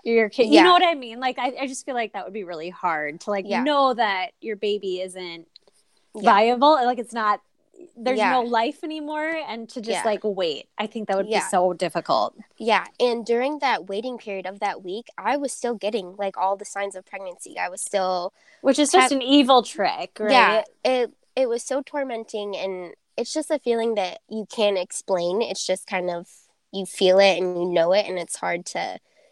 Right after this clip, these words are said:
Speaker 2: explain how that was. And so she said, "Let's try medication." And we kind of expected that she would suggest that route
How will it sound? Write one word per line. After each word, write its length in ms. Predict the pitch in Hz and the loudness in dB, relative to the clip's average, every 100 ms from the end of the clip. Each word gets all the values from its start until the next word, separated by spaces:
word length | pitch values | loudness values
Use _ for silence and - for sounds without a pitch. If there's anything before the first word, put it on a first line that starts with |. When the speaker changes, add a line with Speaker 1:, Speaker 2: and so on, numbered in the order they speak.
| _ | _
Speaker 2:
explain 400 | 214 - 190 - | -10 0 0 0
how 280 | - 185 | 0 0
that 220 | 196 180 - | 2 -2 -4
was. 380 | 170 190 254 - _ _ _ _ _ _ _ _ - - - - - | -4 -4 -6 -14 _ _ _ _ _ _ _ _ -20 -18 -20 -20 -2
And 140 | 240 247 | 0 4
so 200 | 247 240 | 4 4
she 160 | - | 2
said, 160 | 240 226 | -2 2
"Let's 220 | 220 - | 2 2
try 180 | - 302 | -2 0
medication." 720 | 311 320 - 180 - 185 190 | 0 -2 -8 -10 -6 -6 -6
And 440 | - 196 185 180 - _ | -6 -4 -4 -6 -14 _
we 140 | 233 | -8
kind 220 | 262 302 339 | -4 -2 -2
of 100 | 294 | -2
expected 540 | 226 - 202 - 226 | -6 -6 -6 -4 -4
that 160 | 196 170 | -4 -6
she 560 | - 208 196 196 196 - _ _ | -8 -6 -4 -6 -8 -14 _ _
would 380 | 196 190 175 | -2 -2 -2
suggest 480 | - 190 185 180 - | -6 -8 -4 -6 -2
that 200 | - 262 | -2 -2
route 360 | 277 262 269 277 | 2 4 4 0